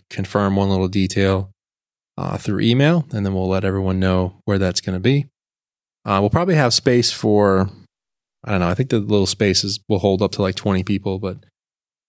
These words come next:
we'll be able to have food and drink and have a good time.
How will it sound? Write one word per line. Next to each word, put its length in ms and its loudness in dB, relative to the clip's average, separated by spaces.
we'll 80 0
be 100 2
able 160 2
to 80 -4
have 220 0
food 360 0
and 100 0
drink 320 0
and 320 -4
have 200 -6
a 40 -4
good 180 -6
time. 380 -6